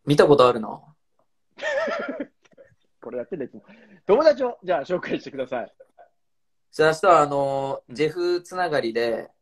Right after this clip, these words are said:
Speaker 2: うん。
Speaker 1: あの、レジェンドを呼んでおります。
Speaker 2: 誰？
Speaker 1: 佐藤優斗さんを。
Speaker 2: これ、すごいの来たな。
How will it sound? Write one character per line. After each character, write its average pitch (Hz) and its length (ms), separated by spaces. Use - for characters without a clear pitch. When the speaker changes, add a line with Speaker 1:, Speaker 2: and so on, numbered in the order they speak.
Speaker 2:
う 143 60
ん。 131 280
Speaker 1:
あ 107 100
の、 113 160
レ 120 100
ジ 147 100
ェ 135 80
ン 117 60
ド - 120
を - 180
呼 107 120
ん 104 40
で 107 60
お 107 80
り 107 60
ま 110 120
す。 - 420
Speaker 2:
誰？ 107 280
Speaker 1:
佐 - 220
藤 113 160
優 113 80
斗 107 140
さ 107 100
ん 101 100
を。 - 100
Speaker 2:
こ 165 200
れ、 185 140
す 160 420
ご 311 280
い 403 120
の 190 140
来 - 120
た 143 160
な。 117 380